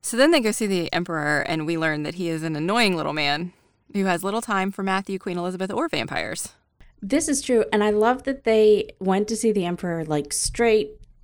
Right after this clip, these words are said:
Speaker 2: from their horses. Like, they didn't get changed, nothing. 'Cause
Speaker 1: Mm-hmm.
Speaker 2: when they went to see the Queen, they got super fancy. But the Emperor, they were like, "Is-, Diana's wearing pants."
Speaker 1: Yep.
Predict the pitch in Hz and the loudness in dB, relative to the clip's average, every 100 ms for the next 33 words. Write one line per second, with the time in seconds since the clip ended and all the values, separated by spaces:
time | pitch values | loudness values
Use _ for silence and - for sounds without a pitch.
0 | - - - 202 190 180 170 151 - 131 | -20 -20 -4 0 2 2 0 -2 -4 -8
1 | - - - 175 170 175 170 165 147 - | -10 -14 -6 -6 -4 -4 -2 -2 -4 -2
2 | 226 214 202 196 - 190 151 151 - - | 2 4 2 -2 -2 -2 -2 -2 -6 -8
3 | - 185 185 170 151 156 - 262 302 285 | -12 -4 -2 -2 -6 -6 -2 2 2 0
4 | 247 202 - 277 226 175 185 - - - | -2 -4 0 2 2 0 -4 -6 -8 -4
5 | 240 - - 175 180 170 - - - _ | -4 -4 -6 -6 -6 -8 -10 -12 -14 _
6 | - - - _ - 180 170 233 302 180 | -20 -20 -20 _ -4 -4 2 2 2 0
7 | 170 170 165 160 151 147 - - - _ | -2 -2 0 0 0 -2 -10 -20 -20 _
8 | _ - 180 165 175 185 214 226 202 185 | _ -8 -6 -6 -4 2 4 4 2 -2
9 | 165 202 185 - - - - _ _ - | -2 -2 -2 -4 -8 -10 -12 _ _ -8
10 | 160 151 | -6 -6